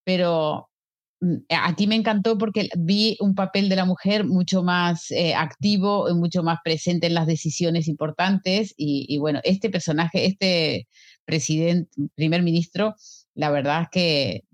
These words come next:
que, que causó una impresión en, en Elizabeth. Al principio era un poquito así como, "No sé con qué me voy a encontrar",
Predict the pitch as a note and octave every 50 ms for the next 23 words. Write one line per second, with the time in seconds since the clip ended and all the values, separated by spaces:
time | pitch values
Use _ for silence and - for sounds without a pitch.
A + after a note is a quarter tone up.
0 | _ - - D3+ D3 C#3+ C#3 C3 B2+ B2+ B2+ B2+ A#2 C#3+ - - _ - - D3
1 | - D3 D3+ D#3 - - G#3 G#3+ G#3+ A3 A3 F#3+ G3+ F3+ E3 - - G#3+ G#3 G3
2 | F#3 E3 D#3 C#3+ A2+ - C3+ C#3+ C#3 C#3 C#3+ D#3 E3 - D#3 B2 C3+ C3 C#3 D3
3 | C#3+ - D3 D3 D3+ D3+ - - A3 G3 G3+ A3 A3 A3+ A3 F#3+ G#3+ G#3+ A3 G#3+
4 | F#3+ G#3+ F#3+ F#3+ G3+ G3 F#3+ G3+ F#3+ - G3+ G3 F#3+ F3 F3 F3 E3 G2+ A1+ A1
5 | A1 - F3 F#3 F3+ F3 - F#3 F#3 F3+ E3 F3+ F3+ D#3+ D#3+ E3 E3 D#3+ E3 D#3
6 | - D#3 D#3 D3+ - - F3+ G3 G#3+ A3+